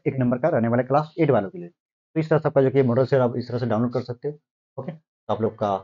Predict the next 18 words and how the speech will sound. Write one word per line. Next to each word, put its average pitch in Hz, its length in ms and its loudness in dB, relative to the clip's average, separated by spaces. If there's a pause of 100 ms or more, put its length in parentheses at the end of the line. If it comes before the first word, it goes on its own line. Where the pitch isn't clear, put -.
(120)
जो 98 100 -8
कि 98 140 -12
है, 95 100 -4
हम 113 180 -2
लोग 147 260 0
अब 113 80 -2
मिलते 131 260 0
हैं 156 240 0
अपनी 107 260 -4
क्लास - 600 -2
की 156 80 0
वीडियो 135 240 4
में, 147 60 0
सॉल्यूशन 131 320 -2
करेंगे। 135 300 0
तो 151 120 -6
आप 92 100 -6
लोग 104 140 -6